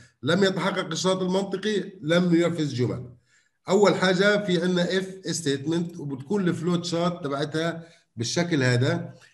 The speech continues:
إذا كانت الدنيا ساقعة برا، إذا كانت cold outside، حيلبس كوت وحيلبس هيت وحيلبس جلافز.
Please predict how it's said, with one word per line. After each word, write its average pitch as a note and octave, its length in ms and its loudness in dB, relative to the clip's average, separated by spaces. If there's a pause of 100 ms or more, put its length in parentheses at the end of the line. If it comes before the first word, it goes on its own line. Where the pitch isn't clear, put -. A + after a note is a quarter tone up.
(160)
إذا A#2+ 160 0
كانت F3+ 380 2
الدنيا D#3 720 2
ساقعة E3 380 2
برا، D3 340 2
إذا D3+ 140 -2
كانت D#3+ 380 -2
cold D#3+ 300 0
outside، D3 600 0 (500)
حيلبس D3 800 4
كوت E3+ 560 2
وحيلبس C#3+ 760 -2
هيت E3+ 280 -2
وحيلبس D#3+ 600 -2
جلافز. C#3 420 -2